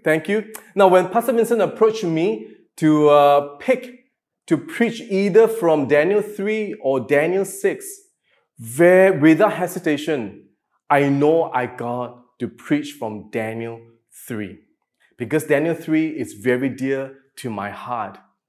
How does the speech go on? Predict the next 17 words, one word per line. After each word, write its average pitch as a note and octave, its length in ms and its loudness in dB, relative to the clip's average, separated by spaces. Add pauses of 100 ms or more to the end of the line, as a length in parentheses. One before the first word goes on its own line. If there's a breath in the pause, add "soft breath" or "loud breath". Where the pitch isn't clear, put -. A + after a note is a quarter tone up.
(260)
Why? A2+ 640 -2 (260 soft breath)
Because A#2+ 640 -6 (100)
it D#3 160 2
is - 360 -2
here G#3+ 520 0
in C3+ 220 -6
this D#3+ 220 -10
book - 340 -8
that D3 140 -6
I C3 80 -4
begin, C#3 640 -8 (340 loud breath)
uh, - 60 -20 (100)
to C#3 120 -6
learn B2+ 680 -6 (100)
how E3 240 -8
to C3 140 -8
build D3 520 -6